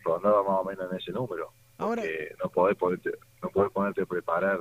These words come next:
Speaker 1: semejante evento, esto se viene preparando desde junio. Así
Speaker 2: Sí.
Speaker 1: que, vos imaginátelo, salvando la distancia con la N B A, no vamos a ser tan necios de,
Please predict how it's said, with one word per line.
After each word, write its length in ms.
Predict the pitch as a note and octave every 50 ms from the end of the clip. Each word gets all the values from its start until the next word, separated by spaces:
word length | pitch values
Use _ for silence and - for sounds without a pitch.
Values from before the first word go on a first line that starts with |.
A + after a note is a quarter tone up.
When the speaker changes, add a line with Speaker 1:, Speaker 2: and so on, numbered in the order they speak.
| E2 - _ _ _ _ _ _ _ _ _ _ _ _ _ _ _ _ _ -
Speaker 1:
semejante 520 | F#2 F2 F#2 F#2 - A2 G#2 - - G2
evento, 720 | F#2+ G2 G#2 A2 A2 - - A#2 A2 G2+ F#2 F2 G2 G2 - - _ _ _ _ -
esto 200 | - B2 - A2+
se 100 | - G#2+
viene 220 | G2+ G#2+ A2 G#2+
preparando 480 | F#2 F#2 F2 - F#2 G2 G#2+ G#2 G2+ G2
desde 180 | F#2 F2 E2+ D#2+
junio. 420 | - - B2 B2+ G#2 F2+ E2 - - _ _ _ _ _ _ _ _ _ _ _ _ _ _ _ -
Así 220 | - - A3+ G#3+
Speaker 2:
Sí. 40 | C3+
Speaker 1:
que, 300 | - F#2 F2+ E2+ E2 E2
vos 100 | F2+ G2
imaginátelo, 880 | F#2+ F#2+ - - - - G2 G2+ G2 - F#2 E2+ E2+ E2 D#2+ D#2 D2+ - - - - - - -
salvando 380 | - - G#2 G#2+ A#2 B2 B2 A#2+
la 80 | A2+
distancia 500 | G#2+ G#2 G#2+ - - G2 F#2+ - A2+ G#2+
con 140 | F#2+ G#2 G#2
la 120 | G#2+ A2 A2
N 120 | A2+ A2+ A2+
B 140 | A2+ A#2+
A, 260 | B2+ C3 C3+ C3+ C3+ - _ _ _ _ _ _ _ _ _ -
no 100 | F#2+ F#2+
vamos 320 | G2+ G2+ F#2+ F#2+ F#2 F2+
a 40 | - -
ser 120 | G2+ F#2+
tan 180 | - G#2 G2 F#2+
necios 420 | G#2 A2+ A#2 - - - G#2 F2+
de, 220 | E2+ E2 G2 G2